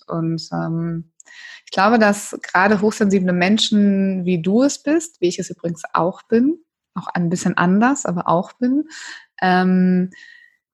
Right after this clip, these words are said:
ich kann mir vorstellen, dass dieses, dieses Zermahlen zwischen den Fronten, also dass das ganz, ganz klassisch ist für ganz viele da draußen. Und eigentlich hast du ja gerade bestätigt, dass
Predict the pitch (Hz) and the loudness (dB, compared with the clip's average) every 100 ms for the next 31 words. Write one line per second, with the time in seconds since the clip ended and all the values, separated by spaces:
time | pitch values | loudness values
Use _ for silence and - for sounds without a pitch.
0 | _ _ _ _ _ 190 208 214 214 208 | _ _ _ _ _ -4 2 2 2 2
1 | 214 226 202 202 - 185 175 175 170 - | 2 2 0 -2 -4 -4 0 -2 -2 -12
2 | - _ _ _ _ _ _ _ _ _ | -18 _ _ _ _ _ _ _ _ _
3 | _ _ _ _ 175 190 180 185 - - | _ _ _ _ -8 -4 -4 -6 -10 -4
4 | 180 180 196 247 254 240 220 196 180 - | 0 2 4 2 2 -2 -2 -2 -4 -2
5 | 190 214 220 - 180 190 - - - 202 | 0 2 0 -2 -2 -4 -10 -10 0 0
6 | 226 247 240 - - 214 220 208 - 175 | 0 -2 -2 -6 -2 0 0 -2 -2 -6
7 | - - 180 175 185 180 - - 190 185 | -8 -6 -2 2 0 -2 -8 -6 -2 0
8 | 175 170 170 170 180 - 170 160 - 262 | 0 0 0 0 -2 -2 -4 0 2 2
9 | 294 - 240 240 214 190 180 185 190 233 | 2 2 -2 0 0 2 0 0 2 2
10 | 240 247 - - - _ 196 - - 233 | 2 -2 -6 -20 -20 _ -4 -2 0 0
11 | 269 220 - 185 180 175 - | 0 -4 -2 2 2 0 -10